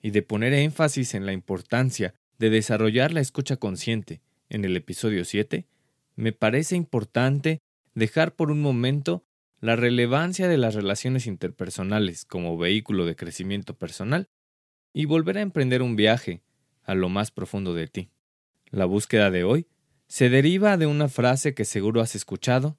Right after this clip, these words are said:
y probablemente alguna vez te has formulado, la cual es, "Ya no quiero, pero ahí sigo". Existen infinidad de situaciones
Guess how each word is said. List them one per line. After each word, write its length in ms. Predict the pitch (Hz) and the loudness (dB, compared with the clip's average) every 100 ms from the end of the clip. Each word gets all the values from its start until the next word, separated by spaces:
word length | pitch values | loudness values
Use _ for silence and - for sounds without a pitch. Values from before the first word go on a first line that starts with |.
| _ _ | _ _
y 280 | - 104 107 | -6 -2 -2
probablemente 880 | 95 101 113 120 113 110 139 139 175 _ _ _ | 0 2 4 4 4 2 0 -2 -10 _ _ _
alguna 420 | 104 110 135 143 | 0 2 4 4
vez 300 | 113 123 120 | 6 4 4
te 80 | 113 | 0
has 80 | 107 | 0
formulado, 580 | 110 95 87 92 85 - _ _ _ - | -2 -2 0 -2 -2 -10 _ _ _ -8
la 160 | 90 | -8
cual 260 | - 104 117 | 0 2 4
es, 300 | 180 - - _ _ _ _ _ _ | 2 0 -12 _ _ _ _ _ _
"Ya 180 | 98 98 | -2 0
no 160 | 90 - | 0 0
quiero, 400 | 139 160 185 - _ _ _ _ _ _ _ | 4 4 4 -4 _ _ _ _ _ _ _
pero 420 | 98 92 87 87 | 0 2 0 -2
ahí 220 | 85 95 | -2 -2
sigo". 380 | - 101 87 85 _ _ _ _ _ _ _ | -2 -4 -4 -10 _ _ _ _ _ _ _
Existen 600 | 120 - 165 156 170 170 | -4 2 4 4 2 4
infinidad 540 | 143 110 110 104 113 135 | 4 2 0 2 4 4
de 80 | |
situaciones 800 | 131 113 92 - 127 143 175 - | 4 0 -4 -2 0 2 0 -4